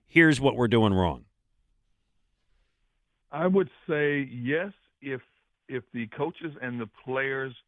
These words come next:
Speaker 2: had come out and said, "I don't agree with that." But if you listen to what Sirianni said, if you listen to what Dallas Goedert said and other players, basically they indirectly agreed with basically what I reported out there.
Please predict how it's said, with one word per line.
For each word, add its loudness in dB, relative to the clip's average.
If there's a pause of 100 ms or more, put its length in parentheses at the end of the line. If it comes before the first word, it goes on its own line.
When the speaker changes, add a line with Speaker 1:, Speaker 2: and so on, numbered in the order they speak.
(540)
Speaker 2:
had -6
come -10
out -4
and -6 (120)
said, -4
"I -2
don't -4
agree -6
with -8 (100)
that." -6
But -10
if -8
you -8
listen -8
to -12
what -8 (120)
Sirianni -8
said, -6 (360)
if -14
you -8
listen -10
to -14
what -10
Dallas -8 (100)
Goedert -4 (120)
said -6
and -10
other -8
players, -8 (440)
basically -8
they -8
indirectly -8
agreed -8
with -8 (720)
basically -8
what -6
I -2
reported -8
out -6
there. -16